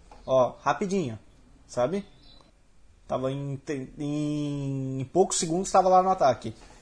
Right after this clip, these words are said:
E chegava a assustar, cara, porque a gente acostumou, porque como o Criciúma ficou mais com a bola,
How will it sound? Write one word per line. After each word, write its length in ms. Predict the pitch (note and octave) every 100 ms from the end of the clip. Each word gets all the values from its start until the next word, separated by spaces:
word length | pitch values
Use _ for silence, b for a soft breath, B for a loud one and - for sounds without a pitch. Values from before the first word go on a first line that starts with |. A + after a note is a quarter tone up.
| -
E 180 | D3+ D#3+
chegava 380 | E3+ D3+ C#3+
a 20 | D3
assustar, 420 | D3 C#3 A3 B3+
cara, 220 | B2 A#2+
porque 140 | A2+ C3+
a 60 |
gente 220 | B2+ C#3 D#3
acostumou, 540 | - - C3+ C3+ D3
porque 200 | - C#3+
como 220 | B2+ E3
o 40 | F#3+
Criciúma 300 | F3 F3+ E3+
ficou 200 | - D3+
mais 200 | C#3+ -
com 100 | C3+
a 40 |
bola, 460 | A#2 C3 G#3+ C#3+